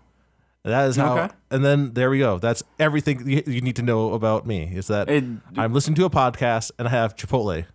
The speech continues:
Speaker 2: All right. Does your, uh, does, does your action figure have any, like, karate chop action style stuff, or is it just, uh, posable action
Speaker 1: No,
Speaker 2: figure?
Speaker 1: I, I, I actually don't like those,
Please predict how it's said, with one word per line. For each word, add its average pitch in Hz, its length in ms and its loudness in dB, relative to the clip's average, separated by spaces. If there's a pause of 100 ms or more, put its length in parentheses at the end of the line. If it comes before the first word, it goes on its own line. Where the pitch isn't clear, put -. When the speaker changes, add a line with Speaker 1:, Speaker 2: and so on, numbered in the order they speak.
(120)
Speaker 2:
All 131 80 -2
right. 151 260 -6
Does 139 240 -2
your, 147 200 2
uh, 113 400 2 (760)
does, 120 440 -4
does 117 300 -4
your 117 540 -2
action 123 300 -4
figure 127 260 -4
have 117 240 -2
any, 113 220 -2
like, 104 540 -4 (380)
karate 113 360 0
chop 107 300 -4
action 110 380 -4
style 113 640 0
stuff, 131 440 -2
or 127 80 2
is 113 120 0
it 107 80 -6
just, 107 440 -4
uh, 107 200 -4
posable 104 440 -4
action 101 320 -6
Speaker 1:
No, 175 200 4
Speaker 2:
figure? 160 240 0
Speaker 1:
I, 160 80 0
I, 165 100 -4 (140)
I 131 80 -2
actually 175 240 -2
don't 147 180 0
like 143 160 0
those, 101 220 -2